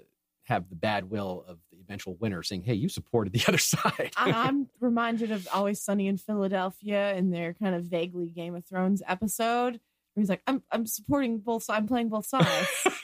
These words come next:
Speaker 1: It's like, "Why are you telling? You're not supposed to tell anyone you're playing both
Speaker 2: <laughs>
Speaker 1: sides." It's like, "Oh, but I'm a, I'm a triple agent."
Speaker 2: <laughs>
Speaker 1: Like, you don't tell people <laughs> you're a triple agent.
Speaker 2: But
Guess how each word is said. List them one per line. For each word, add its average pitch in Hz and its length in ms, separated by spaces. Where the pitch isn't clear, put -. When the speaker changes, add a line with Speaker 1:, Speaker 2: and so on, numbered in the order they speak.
Speaker 1:
It's 277 120
like, - 280
"Why 185 160
are 269 40
you 254 120
telling? 196 480
You're 131 100
not 262 120
supposed 254 160
to 143 60
tell - 280
anyone 139 260
you're 131 80
playing 196 280
both 151 180
Speaker 2:
<laughs> - 0
Speaker 1:
sides." 170 560
It's - 80
like, 131 180
"Oh, 147 260
but 156 80
I'm 214 120
a, 170 140
I'm 170 100
a 170 80
triple 208 400
agent." 151 440
Speaker 2:
<laughs> - 40
Speaker 1:
Like, 294 300
you 170 100
don't 311 260
tell 320 260
people 175 560
<laughs> - 40
you're - 300
a 240 60
triple - 500
agent. 160 360
Speaker 2:
But 269 260